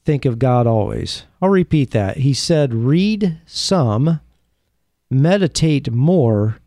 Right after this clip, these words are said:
think of God always."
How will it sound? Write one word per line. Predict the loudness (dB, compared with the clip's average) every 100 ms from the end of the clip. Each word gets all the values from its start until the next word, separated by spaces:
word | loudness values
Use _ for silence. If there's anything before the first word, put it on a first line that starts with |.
| _ _ _ _ _
think | _ -2 -2 0
of | -2 0
God | 0 0 0 0
always." | 2 2 -2 -6 -8 -10